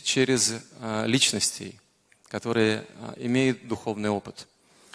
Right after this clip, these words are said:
Не опирайтесь на свои чувства, они достаточно ошиб-, ошибочные. Что-то красивое, некрасивое, какие-то здесь нравятся, здесь не нравятся, здесь плохие одежды, здесь хорошие,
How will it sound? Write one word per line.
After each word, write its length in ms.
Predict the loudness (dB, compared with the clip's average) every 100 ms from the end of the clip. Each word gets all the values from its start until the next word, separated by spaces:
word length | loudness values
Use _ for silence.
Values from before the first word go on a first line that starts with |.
| -20 -20 -20 -18 0
Не 180 | 4
опирайтесь 500 | 4 6 4 6 4
на 60 | 4
свои 300 | 2 4 2
чувства, 460 | 0 0 0 0 -2
они 140 | 0
достаточно 500 | 0 2 2 0 0
ошиб-, 460 | 0 0 -2 -8 -12
ошибочные. 640 | -4 -2 -2 -2 -4 -4 -8
Что-то 240 | -6 -4
красивое, 640 | -2 0 2 2 2 2
некрасивое, 800 | 0 -4 -4 -2 2 4 6 4
какие-то 540 | 4 -2 -2 -2 -4 -4
здесь 260 | 0 0 2
нравятся, 480 | 4 4 4 4
здесь 200 | 2 0
не 60 | 0
нравятся, 340 | 2 4 2
здесь 160 | 2 0
плохие 400 | 0 -2 2 2
одежды, 280 | 2 0 0
здесь 200 | 0 0
хорошие, 600 | 2 4 4 4 2